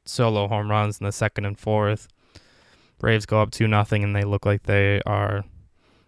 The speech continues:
dominating the series. I mean, they were dominating the series, and then game three, no different story. Sixto Sanchez, four, uh, four earned run, earned runs in three innings. Uh,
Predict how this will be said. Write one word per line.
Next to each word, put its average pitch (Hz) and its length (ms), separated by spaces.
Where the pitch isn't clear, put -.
dominating 101 560
the 98 100
series. 104 680
I - 40
mean, 98 260
they - 80
were 117 200
dominating 107 520
the 107 60
series, 110 440
and 104 120
then 104 280
game 117 220
three, 117 420
no 117 160
different 110 320
story. 110 300
Sixto 107 360
Sanchez, 107 920
four, 110 480
uh, 107 320
four 117 340
earned 110 160
run, 107 380
earned 117 240
runs 107 260
in 107 120
three 107 260
innings. 113 720
Uh, 101 500